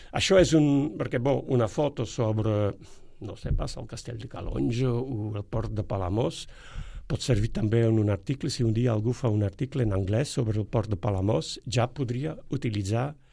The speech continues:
sense problemes tot aquest material il·lustratiu que existeix en aquesta base de dades de fotogra-, de fotografies, que és, que és enorme, és increïble tot, tot que s'hi troba.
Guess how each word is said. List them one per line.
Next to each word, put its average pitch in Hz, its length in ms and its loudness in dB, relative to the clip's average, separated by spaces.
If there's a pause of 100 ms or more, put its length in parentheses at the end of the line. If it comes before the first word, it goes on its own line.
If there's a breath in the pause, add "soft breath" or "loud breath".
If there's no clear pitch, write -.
(540 soft breath)
sense 135 360 4
problemes 123 600 4
tot 131 260 -2
aquest - 440 -6
material 117 640 0
il·lustratiu 123 840 0 (160)
que 120 180 -2
existeix 107 680 -4 (140)
en 220 200 -4
aquesta 120 320 -4
base 110 400 -2 (460 loud breath)
de - 120 -6
dades 110 440 2
de 117 80 0
fotogra-, 101 680 -2
de 95 120 -4
fotografies, 113 920 -2 (840 loud breath)
que 110 260 -2
és, 92 180 -2 (100)
que 104 200 0
és 90 100 0
enorme, 92 560 2
és 101 160 -4
increïble 98 640 -4
tot, 95 260 -8
tot - 220 -10
que - 140 -6
s'hi - 160 -10
troba. 101 460 -4